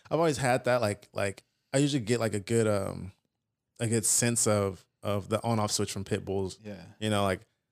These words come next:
Speaker 1: I guess, like, now I've seen a lot that, like, don't have that off switch, and they're just, like, always on go. But, like, for the most part, majority are, like, they have the off switch, and I, like, that's why I always, like, admire the breed, you know?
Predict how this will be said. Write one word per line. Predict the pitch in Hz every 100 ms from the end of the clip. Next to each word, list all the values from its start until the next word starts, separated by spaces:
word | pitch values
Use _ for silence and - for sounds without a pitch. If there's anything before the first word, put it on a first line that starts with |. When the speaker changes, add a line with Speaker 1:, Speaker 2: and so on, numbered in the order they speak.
| _ _ _ -
Speaker 1:
I |
guess, | 117 131 -
like, | 120 120
now | 135 160 175
I've | 151
seen | 175 170
a |
lot | 165 160
that, | -
like, | 110 110 95
don't | 143 151
have | 160 156
that | 151
off | 156 151
switch, | - 147
and | 127
they're | 117
just, | 117 110
like, | 101 -
always | 123 131 131 120
on | 120
go. | 117 117 131
But, | 120 110
like, | 101 101
for | 117
the | 110
most | 104 117
part, | - 120
majority | 98 92 104 104 101
are, |
like, | 90 90
they | 92 95
have | 92 92
the | 87
off | 87 104
switch, | - - -
and | -
I, | 95
like, | 85 90 -
that's | 107
why | 104 98
I | 87
always, | 101 98
like, | 92 95
admire | 98 98 95
the | 92
breed, | 101 98 95
you | 92
know? | 95